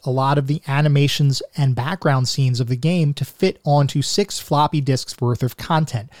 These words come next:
which compared to a Laserdisc is dramatically smaller, at least storage-wise, but it created an experience that kind of felt like the arcade. I mean, the animations weren't quite as crisp or as smooth,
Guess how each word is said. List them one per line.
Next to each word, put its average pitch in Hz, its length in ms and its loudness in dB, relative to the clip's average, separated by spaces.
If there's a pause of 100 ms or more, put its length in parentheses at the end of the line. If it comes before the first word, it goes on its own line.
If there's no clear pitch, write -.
(240)
which 185 440 2
compared 165 400 2
to 131 100 4
a - 20 0
Laserdisc 143 680 -2
is 143 140 2
dramatically 127 800 -2
smaller, 135 880 2
at 131 80 0
least 135 220 0
storage-wise, 180 880 -2 (420)
but 208 300 -2 (200)
it 294 300 -4
created 277 480 -2
an 294 80 -4
experience 330 640 -6
that 302 280 -4
kind - 360 -10
of 339 80 -2
felt 330 180 2
like 311 160 -2
the 294 140 -2
arcade. 330 500 2
I - 20 2
mean, 185 220 2
the 180 120 0
animations 196 540 0
weren't 156 260 0
quite 165 220 0
as 135 140 -2
crisp - 540 -2
or 139 120 4
as 123 100 0
smooth, 180 500 4